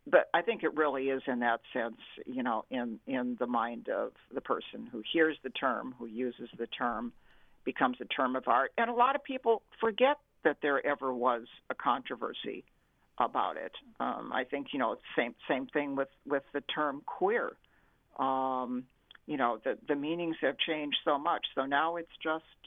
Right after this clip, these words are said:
you know, in the lexicon, it's in the news, it's in everybody's vocabulary, and it's not,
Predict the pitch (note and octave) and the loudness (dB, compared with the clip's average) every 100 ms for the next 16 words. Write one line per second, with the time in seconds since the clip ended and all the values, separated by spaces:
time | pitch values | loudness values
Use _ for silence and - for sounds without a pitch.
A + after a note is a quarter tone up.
0 | - D#3+ C3 - E3+ E3+ E3 D3 D3 D#3 | -4 0 0 0 -2 0 0 2 0 -2
1 | - E3+ - C3+ B2+ C3 C3 C3 - D3+ | -8 -8 -2 0 2 0 -2 -4 -4 -4
2 | D3 C#3 C3+ C#3 C#3 C#3 B2+ - - C3 | -2 -2 -2 -2 -2 -2 -6 -8 -4 -2
3 | C3+ C3+ C3+ C3+ C3 - B2+ - C#3 C#3+ | -2 -2 -2 -2 -4 -8 -10 -6 -4 -4
4 | D3 C3 B2 B2+ C3+ _ _ _ _ _ | -4 -4 -2 -2 -6 _ _ _ _ _
5 | _ C#3 C3+ - - C3+ C3 B2 | _ -2 0 -2 0 6 6 4